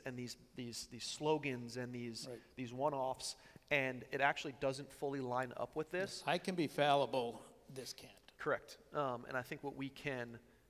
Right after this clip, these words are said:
Speaker 1: tend to do in our culture is lift up what the people are saying. We write it on t-shirts, um, we put it on coffee mugs,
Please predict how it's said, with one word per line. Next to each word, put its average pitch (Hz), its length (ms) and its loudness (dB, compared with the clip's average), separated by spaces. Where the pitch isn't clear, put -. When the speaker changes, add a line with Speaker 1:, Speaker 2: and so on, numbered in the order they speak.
Speaker 1:
tend 156 240 0
to 135 60 -8
do 143 220 -4
in 135 60 -2
our 113 100 -6
culture 147 400 -2
is 123 260 -4
lift 139 380 2
up 139 160 6
what 131 120 -4
the - 60 -14
people 143 240 -2
are 123 40 0
saying. 143 240 0
We 127 100 -2
write 139 160 6
it 131 60 0
on 110 100 -4
t-shirts, - 680 0
um, 123 380 2
we 127 160 -2
put 151 160 0
it 143 60 4
on 127 100 2
coffee 156 300 6
mugs, 139 420 6